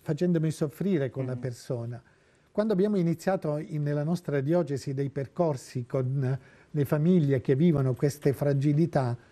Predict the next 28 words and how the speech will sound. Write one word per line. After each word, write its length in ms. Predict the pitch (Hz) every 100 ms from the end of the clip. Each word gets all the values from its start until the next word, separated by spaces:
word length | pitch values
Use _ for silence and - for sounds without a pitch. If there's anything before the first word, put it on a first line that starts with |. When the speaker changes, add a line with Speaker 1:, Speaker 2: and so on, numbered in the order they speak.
| - _ _ _ _ -
Speaker 1:
a 140 | 185
un 100 | 185
certo 280 | 214 214 196
punto 260 | 208 214
nei 140 | 165 156
primi 260 | 175 175
incontri, 580 | 165 170 165 131 127 127
forse 280 | 123 156 -
lo 80 | 139
ricorderete 680 | 139 135 139 139 139 143 151
bene, 420 | 151 143 127 127 120 - _ -
una 240 | 233 208
di 140 | 180 175
queste 400 | 196 185 - 160
famiglie 420 | 180 196 185 156
ha 60 |
detto: 300 | 143 147 -
"Finalmente 640 | 139 196 185 196 202 151 139
la 140 | 135
Chiesa 360 | - 165 156 147
si 140 | -
è 20 |
accorta 460 | 139 - 165 - 151
che 140 | 139
ci 140 | 131 139
siamo 300 | - 139 131
pure 240 | 135 135
noi." 280 | 123 117